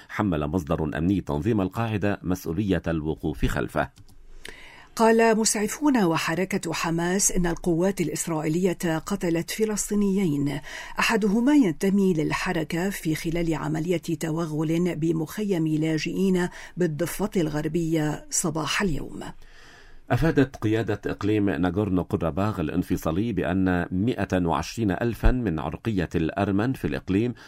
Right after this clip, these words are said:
Speaker 1: سيغادرون إلى أرمينيا لأنهم لا يريدون العيش كجزء من أذربيجان ويخشون من التطهير العرقي.
Speaker 2: واليوم أعلن رئيس الوزراء الأرمني تبديل تحالفاته والابتعاد عن موسكو بعد غزو أذربيجان،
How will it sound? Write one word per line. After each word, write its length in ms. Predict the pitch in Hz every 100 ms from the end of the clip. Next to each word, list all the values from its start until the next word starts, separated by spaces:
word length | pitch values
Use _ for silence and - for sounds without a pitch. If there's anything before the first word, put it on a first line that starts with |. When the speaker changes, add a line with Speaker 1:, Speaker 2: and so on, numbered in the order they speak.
| -
Speaker 1:
سيغادرون 840 | - 113 104 95 92 92 113 123
إلى 380 | 104 110 104 82
أرمينيا 520 | 95 120 78 73 67 78
لأنهم 540 | 87 92 85 87 71
لا 260 | 82 101 123
يريدون 520 | 95 85 80 117 98
العيش 420 | 76 73 107 -
كجزء 520 | 87 90 85 120 -
من 260 | 85 82 78 -
أذربيجان 600 | 120 98 78 80 101 101 95 - -
ويخشون 600 | 98 87 - 104 87 87
من 100 | 85
التطهير 480 | 78 85 - 82 73
العرقي. 500 | 65 98 - - - - - - - - -
Speaker 2:
واليوم 440 | 214 214 285 285
أعلن 420 | 208 208 220 190 175
رئيس 360 | 165 185 190
الوزراء 540 | 165 151 160 170 175 156
الأرمني 800 | 151 156 160 147 151 160 190 196
تبديل 500 | 151 147 175 151 147
تحالفاته 920 | 156 - 160 151 180 160 156 151 156
والابتعاد 640 | 147 151 - 147 175 151
عن 260 | 143 139 143
موسكو 500 | 147 151 - 165 185
بعد 340 | 156 131 143
غزو 540 | 147 151 156 170 156 156
أذربيجان، 1080 | 151 147 160 151 151 143 175 151 - 131